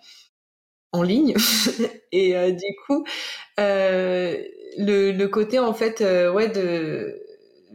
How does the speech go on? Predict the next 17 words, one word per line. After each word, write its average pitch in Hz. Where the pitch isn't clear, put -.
de 180
bébé, 208
en 233
fait, 247
ça, 185
ça 196
a -
venu 202
apporter, 226
euh, 180
de, 170
une 196
certaine 196
énergie, 190
un 196
certain 185
renouveau, 220